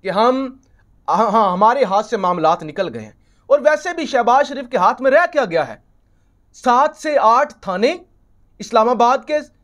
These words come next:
थाना अपारा, आई नाइन वाला थाना, थाना कोसार, थाना गोल्डा, ये पांच छह जो थाने हैं, इन थानों के अलावा, इन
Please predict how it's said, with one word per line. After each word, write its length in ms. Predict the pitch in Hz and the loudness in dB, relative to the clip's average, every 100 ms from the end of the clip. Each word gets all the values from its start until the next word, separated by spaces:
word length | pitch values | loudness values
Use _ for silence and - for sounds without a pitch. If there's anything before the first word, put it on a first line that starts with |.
| _ - | _ -4
थाना 280 | 202 240 | 0 2
अपारा, 560 | 233 226 202 220 302 - _ _ _ _ _ _ _ _ _ | 2 2 0 2 0 -6 _ _ _ _ _ _ _ _ _
आई 180 | 208 240 | 0 2
नाइन 240 | 226 240 | 2 0
वाला 200 | 262 277 | 0 0
थाना, 440 | 269 247 254 311 339 _ _ _ _ _ _ | 0 0 0 0 -4 _ _ _ _ _ _
थाना 240 | 220 233 277 | 0 0 0
कोसार, 720 | 269 247 233 226 277 339 - _ _ _ _ _ _ 226 | 2 2 2 2 2 -2 -10 _ _ _ _ _ _ -2
थाना 260 | 226 254 | 0 0
गोल्डा, 580 | 233 202 190 254 339 349 _ _ _ _ _ _ _ | 0 0 2 2 2 -4 _ _ _ _ _ _ _
ये 400 | 135 208 349 359 | -8 -2 0 -2
पांच 400 | 254 - 254 240 | -2 0 2 0
छह 200 | - 254 | 0 -2
जो 120 | 277 320 | -2 -4
थाने 420 | - 214 240 196 | -2 -2 2 0
हैं, 220 | 170 - _ _ - | -2 -6 _ _ -8
इन 200 | 349 - - | -6 -6 -4
थानों 280 | 233 262 330 | 0 0 0
के 120 | 330 | 2
अलावा, 520 | 311 226 226 277 233 _ _ _ _ _ - | 2 2 2 0 -2 _ _ _ _ _ -10
इन 180 | 302 | -10